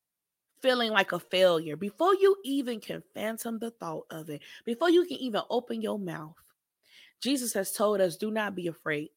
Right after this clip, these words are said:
only believe." There's no room for nothing else. There's no room for fear. There's no room for anything other than belief. If you say you believe, even when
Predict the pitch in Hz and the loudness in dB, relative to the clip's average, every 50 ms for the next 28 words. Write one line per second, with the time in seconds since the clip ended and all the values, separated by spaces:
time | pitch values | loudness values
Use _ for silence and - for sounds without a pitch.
0 | _ - 302 359 427 440 427 359 254 190 311 - - - _ _ _ _ _ _ | _ 6 8 8 8 6 4 4 2 0 -2 -4 -8 -16 _ _ _ _ _ _
1 | _ _ _ _ _ - 185 196 208 202 185 175 - - 117 - _ _ _ _ | _ _ _ _ _ -2 0 0 2 2 2 0 -2 -6 -12 -18 _ _ _ _
2 | _ _ _ _ _ _ _ _ _ _ _ _ _ _ _ - 208 262 349 415 | _ _ _ _ _ _ _ _ _ _ _ _ _ _ _ -8 0 4 6 8
3 | 415 359 - 262 269 269 269 262 220 208 247 262 262 247 233 233 - 202 202 202 | 8 6 4 2 2 4 4 4 4 4 4 4 4 4 2 2 0 2 2 2
4 | 190 196 - - 180 175 160 160 - - 175 - - - - - - - _ _ | 2 0 0 -4 -4 -4 -4 -4 -6 -6 -6 -6 -4 -4 -4 -6 -8 -10 _ _
5 | _ _ - 254 277 277 277 247 240 202 214 254 269 277 277 269 - - 220 202 | _ _ -4 -2 -2 0 0 0 0 0 0 0 0 0 -2 -4 -6 -8 -10 -10
6 | - - 180 196 165 147 127 - - _ _ _ _ _ _ _ _ 240 262 277 | -8 -8 -8 -6 -6 -6 -8 -10 -16 _ _ _ _ _ _ _ _ 4 4 4
7 | - 269 247 247 240 208 240 254 277 277 277 269 262 226 - 247 220 214 196 185 | 4 2 2 2 2 2 -2 0 0 0 0 -2 -4 -4 -2 0 2 2 2 2
8 | 185 - _ _ _ _ _ _ 233 277 320 349 359 370 370 370 359 - _ 294 | 0 -2 _ _ _ _ _ _ -6 -4 -4 -2 -4 -2 -4 -4 -4 -4 _ -4
9 | 277 240 214 196 180 180 180 185 190 - _ _ _ - - _ - 226 220 226 | -4 -2 -4 -4 -6 -6 -8 -10 -12 -16 _ _ _ -20 -10 _ 2 4 4 4
10 | 226 190 214 208 208 190 185 202 208 202 180 156 208 - - - - - - - | 2 0 -2 -2 -2 -2 -4 -2 -2 -4 -6 -8 -10 -16 -20 -20 -20 -20 -20 -20
11 | _ _ _ _ _ _ _ _ _ _ _ _ 208 208 202 202 - 190 208 202 | _ _ _ _ _ _ _ _ _ _ _ _ 4 4 4 2 -2 -10 -10 -8
12 | 202 - - - - 320 330 381 392 349 311 302 311 302 220 208 196 180 180 175 | -6 -6 -4 2 4 6 8 8 6 6 4 2 0 0 0 -2 -2 -2 -2 -2
13 | 175 208 240 226 190 160 - 127 78 - _ _ - - - _ _ _ _ _ | -2 -2 -2 -2 -4 -8 -10 -12 -16 -20 _ _ -20 -20 -20 _ _ _ _ _
14 | _ _ _ _ _ _ _ _ _ _ _ 285 330 370 381 370 320 285 254 233 | _ _ _ _ _ _ _ _ _ _ _ 4 4 6 6 6 4 0 0 0
15 | 240 247 247 233 233 226 214 | 0 0 0 0 -2 -4 -8